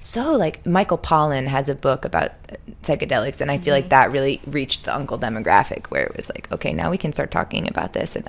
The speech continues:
Speaker 1: I was the person that they <laughs> came to to wanna talk about it, and I'm like, I kind of fill that role in my family
Speaker 2: How
Speaker 1: for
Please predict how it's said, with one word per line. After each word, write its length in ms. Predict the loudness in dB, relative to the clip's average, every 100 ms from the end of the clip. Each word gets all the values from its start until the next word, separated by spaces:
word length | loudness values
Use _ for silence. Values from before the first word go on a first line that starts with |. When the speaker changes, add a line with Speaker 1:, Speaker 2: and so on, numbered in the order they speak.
| 4
Speaker 1:
I 140 | 6
was 180 | 6 2
the 100 | 0
person 360 | -2 -2 -2 -6
that 160 | 0
they 100 | 0
<laughs> 140 | 6 10
came 200 | 10 8
to 220 | 10 10
to 80 | 10
wanna 240 | 8 8
talk 200 | 10 10
about 260 | 10 10 12
it, 60 | 10
and 100 | 10
I'm 160 | 8 8
like, 360 | 2 0 -4 -6 -14 -14 -12 -6
I 60 | 0
kind 240 | 2 2
of 180 | 0 -6 -20 -20 -20 -4
fill 220 | 4 8
that 160 | 8
role 200 | 6 4
in 80 | 2
my 120 | 0
family 460 | 2 2 4 4 4
Speaker 2:
How 60 | 2
Speaker 1:
for 380 | 4 4 4